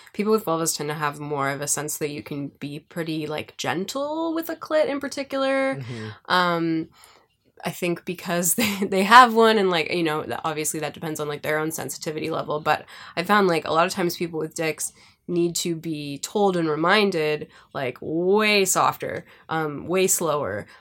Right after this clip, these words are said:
Speaker 1: um, because they're doing kinda something that reminds them of what they might do to their dicks, even if it's, like, not totally conscious. And so, like, that,
Speaker 2: Mm-hmm.
Speaker 1: that is one difference I've noticed, but I haven't really actually noticed that many other differences.
Speaker 2: Yeah, honestly, like,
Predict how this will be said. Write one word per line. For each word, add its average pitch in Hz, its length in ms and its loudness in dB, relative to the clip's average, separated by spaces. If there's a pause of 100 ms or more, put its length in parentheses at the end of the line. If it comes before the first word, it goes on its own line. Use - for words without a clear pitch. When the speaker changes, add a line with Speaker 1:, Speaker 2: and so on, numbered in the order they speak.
(100)
Speaker 1:
um, 156 360 -2
because 156 480 -4
they're 151 200 0
doing 147 600 -4
kinda 143 260 -6
something 147 340 -6
that 131 140 -6
reminds 143 380 -4
them 151 140 -8
of 143 140 -8
what - 140 -8
they 147 80 -4
might 135 220 -6
do 147 120 -8
to 139 120 -8
their 127 260 -4
dicks, 101 320 -6
even 156 200 -4
if 151 140 -10
it's, 151 160 -8
like, 143 100 -6
not 131 200 -4
totally 117 320 -8
conscious. 127 800 -6
And 165 160 -4
so, 143 180 -4
like, 139 220 -6
that, 160 140 -2
Speaker 2:
Mm-hmm. 117 80 -8
Speaker 1:
that 220 180 4
is 214 160 0
one 175 160 0
difference 156 340 -4
I've 147 120 -4
noticed, 139 440 -4
but 139 240 -2
I 151 40 -4
haven't 202 320 -2
really 151 280 -4
actually - 300 -8
noticed 147 260 -8
that - 160 -4
many 139 300 -6
other - 180 -8
differences. - 640 -12 (420)
Speaker 2:
Yeah, 151 480 4
honestly, 160 840 0
like, 117 560 -6